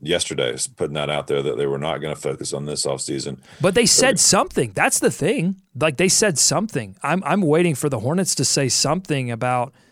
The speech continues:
Speaker 2: what, what direction. I mean, you had Michael Jordan talking to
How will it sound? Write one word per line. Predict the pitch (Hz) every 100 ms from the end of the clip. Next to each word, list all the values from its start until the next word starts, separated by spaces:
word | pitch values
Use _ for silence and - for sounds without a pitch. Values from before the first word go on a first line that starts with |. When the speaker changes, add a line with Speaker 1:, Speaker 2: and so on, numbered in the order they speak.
| _ _ _ _
Speaker 2:
what, | 123 123 151 185 - _ _ _
what | - 120 160 139
direction. | 131 120 151 - 156 131 120 120 _ _ -
I |
mean, | 143
you | 139
had | 143 180
Michael | 156 160 127
Jordan | 135 156 127
talking | - 147 127 123
to | - 135 127